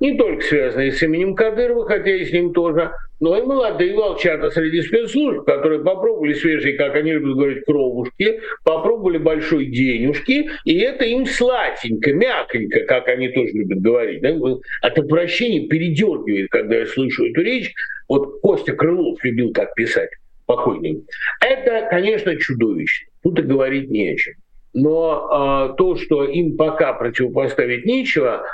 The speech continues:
я думаю, этих новых бандосов побаивается уже и сама российская власть. Потому что когда они выйдут на улицы, омон, привыкший гонять молодежь на, а, митингах, вряд ли сможет им противопоставить что-то серьезное.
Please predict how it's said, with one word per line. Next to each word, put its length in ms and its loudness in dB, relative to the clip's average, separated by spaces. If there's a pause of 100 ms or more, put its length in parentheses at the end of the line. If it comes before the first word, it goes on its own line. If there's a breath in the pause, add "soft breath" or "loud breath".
(160 loud breath)
я 180 2
думаю, 420 2
этих 400 -2
новых 420 0
бандосов 720 0 (400)
побаивается 800 2
уже 280 0
и 60 -2
сама 340 2
российская 540 0
власть. 240 2
Потому 160 -2
что 140 -6
когда 240 0
они 160 0
выйдут 320 0
на 160 2
улицы, 640 -2 (400)
омон, 520 0
привыкший 500 0
гонять 440 0
молодежь 680 0
на, 400 0 (280 loud breath)
а, 140 4
митингах, 720 0
вряд 400 2
ли 100 0
сможет 460 -2
им 160 0
противопоставить 800 0
что-то 240 -2
серьезное. 500 0